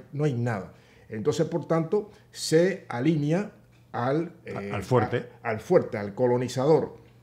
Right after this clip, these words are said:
Speaker 1: O sea, tiene la mente colonizada y se alinea al colonizador. Es una, es una,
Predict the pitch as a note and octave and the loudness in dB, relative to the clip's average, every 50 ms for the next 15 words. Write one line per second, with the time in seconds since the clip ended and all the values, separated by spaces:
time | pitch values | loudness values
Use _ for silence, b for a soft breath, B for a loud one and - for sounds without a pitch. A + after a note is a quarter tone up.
0 | _ - - A#2+ G#2+ - A#2 C3+ C3+ C#3 D3 D3+ D3+ D#3+ E3 C3 E3 D3+ C#3+ E3 | _ -14 -10 -8 -6 -4 -2 0 0 2 2 2 4 2 2 2 0 2 2 2
1 | E3 E3 E3 D#3 - E3+ E3 F3+ G3+ G#3+ - - - B2+ A2+ - A#2 G#2+ A#2+ B2 | 2 2 0 0 0 0 0 0 0 -2 -4 -4 -6 -6 -6 -6 -6 -4 -4 -4
2 | B2+ C3 C#3 C#3 B2+ A#2 C3 C3+ C3+ C3+ B2 - C3 C3+ D#3+ G#3 A3 E3+ A#2 G2+ | -4 -4 -4 -4 -4 -2 -2 -2 -2 -2 -2 -2 0 2 2 2 2 0 -2 -4
3 | G#2 G#2+ - - C#3 D3 D3+ C#3 B2 A2 B B B B B B B - A#2+ A#2 | -6 -6 -6 -4 -2 0 0 0 -2 -4 B B B B B B B -6 -4 -2
4 | B2 C#3+ D3+ D3 C#3+ C#3 C3+ C3 B2+ B2 A#2 A#2 A2+ A2 G#2+ G#2 F#2 | 0 0 0 0 0 0 0 -2 -2 -2 -4 -4 -4 -6 -8 -10 -12